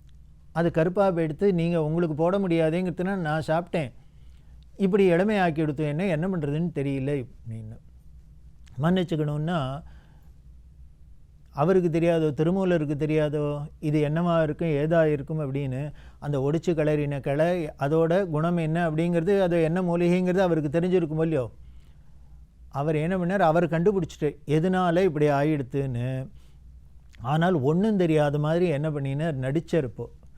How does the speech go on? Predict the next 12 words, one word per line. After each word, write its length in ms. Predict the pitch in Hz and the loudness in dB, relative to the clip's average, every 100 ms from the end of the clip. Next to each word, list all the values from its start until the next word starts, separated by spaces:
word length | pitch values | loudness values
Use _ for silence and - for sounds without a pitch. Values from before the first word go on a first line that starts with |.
| - - - - - - - - - - - 123 | -20 -20 -20 -20 -20 -20 -20 -20 -20 -20 -12 -4
நடிச்சுட்டு 400 | 156 175 165 180 | -2 -2 -2 -2
ஒரு 120 | 160 151 | -2 -2
சிஷ்யர்கிட்ட 340 | 135 175 160 | -4 -4 -4
என்ன 200 | 143 139 | -4 -4
சொன்னார், 340 | 139 147 160 - | -4 -6 -6 -2
கோச்சுண்டார். 560 | 156 185 - 135 123 - - - - - - - - - 131 | 0 0 -2 -4 -6 -8 -20 -20 -20 -20 -20 -20 -20 -10 -4
"மெனக்கிட்டு 440 | 147 165 165 190 | -2 -2 0 0
எனக்கு 320 | 151 151 160 | 0 -2 -4
பசின்னு 400 | 151 151 180 185 | -4 -2 0 -2
சொல்லி 280 | 170 160 170 | -2 0 -2
சமையல் 420 | 180 147 156 156 165 | -2 -4 -4 -6 -6
பண்ணுன்னு 380 | 151 156 165 | -4 -2 -2